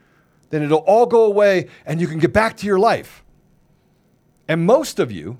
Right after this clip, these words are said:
that have felt this unbalanced judiciary, most people that have felt that have said, <sighs> "Live to see another day.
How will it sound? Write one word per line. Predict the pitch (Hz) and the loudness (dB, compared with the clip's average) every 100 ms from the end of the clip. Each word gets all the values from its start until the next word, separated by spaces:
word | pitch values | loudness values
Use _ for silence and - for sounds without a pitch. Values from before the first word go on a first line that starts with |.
| _ - | _ -4
that | 175 | -2
have | 135 | 0
felt | - 277 - | 2 2 2
this | 165 151 - _ _ _ _ - | -4 -4 -8 _ _ _ _ 0
unbalanced | 220 247 277 151 196 233 233 233 - - - _ - | 2 2 -4 0 2 2 0 -2 -8 -18 -20 _ -12
judiciary, | 107 190 269 - 123 80 92 151 _ _ _ _ _ _ _ _ _ _ _ _ _ _ - | -4 -2 -2 -2 -6 -8 -10 -12 _ _ _ _ _ _ _ _ _ _ _ _ _ _ 0
most | 233 294 | 2 2
people | 294 285 | -2 0
that | 240 | 0
have | 220 | 0
felt | 226 240 226 | 0 0 -2
that | 95 113 _ _ _ _ _ _ | -10 -10 _ _ _ _ _ _
have | 165 170 | -6 0
said, | 202 196 175 - _ _ _ _ _ _ _ _ _ _ - | 2 2 0 -10 _ _ _ _ _ _ _ _ _ _ -8
<sighs> | - - - - - | -6 -4 -6 -12 -12
"Live | 127 180 190 | -4 -4 -4
to | 170 | -6
see | 185 | -4
another | 165 156 135 | -2 -2 -4
day. | 110 76 | -6 -8